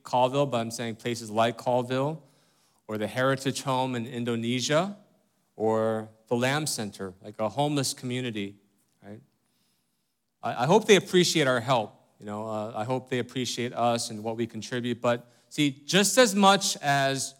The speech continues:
they receive from us, I bet anyone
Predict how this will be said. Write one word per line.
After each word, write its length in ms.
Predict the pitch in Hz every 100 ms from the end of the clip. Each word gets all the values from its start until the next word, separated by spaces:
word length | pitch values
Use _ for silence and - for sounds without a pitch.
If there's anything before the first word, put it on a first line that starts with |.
| _ _ _ -
they 220 | 151 170
receive 400 | 180 170 170 160
from 240 | 151 139
us, 320 | 151 143 135 -
I 120 | 151
bet 540 | 202 247 247 - - _ _ _ -
anyone 880 | 160 220 240 175 147 131 131 131